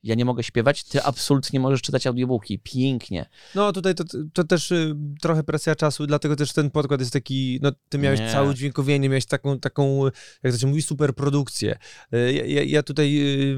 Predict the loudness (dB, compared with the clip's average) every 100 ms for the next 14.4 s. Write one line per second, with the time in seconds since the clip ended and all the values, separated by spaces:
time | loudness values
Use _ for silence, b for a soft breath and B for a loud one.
0 | -2 -2 0 2 2 2 0 2 0 -2
1 | -4 -2 -2 0 0 0 2 0 0 -2
2 | -2 4 4 4 0 -4 -4 -2 -2 0
3 | -2 0 2 2 2 -2 0 0 2 0
4 | -2 0 0 -2 0 2 2 2 0 0
5 | 0 0 -2 -2 -4 -4 -4 -6 -4 -2
6 | 2 2 0 -2 -2 2 2 2 0 0
7 | 0 -6 _ -4 -2 2 2 2 -2 0
8 | 2 2 0 -2 -2 -4 b b b b
9 | b 0 0 0 _ 0 2 2 2 0
10 | 0 0 0 0 0 -2 -4 -4 -6 2
11 | 2 4 0 -4 -4 -2 0 2 2 0
12 | 0 -4 -2 0 0 -2 -4 2 2 2
13 | -2 -4 0 2 2 0 -2 0 -2 -2
14 | -4 -4 -2 -4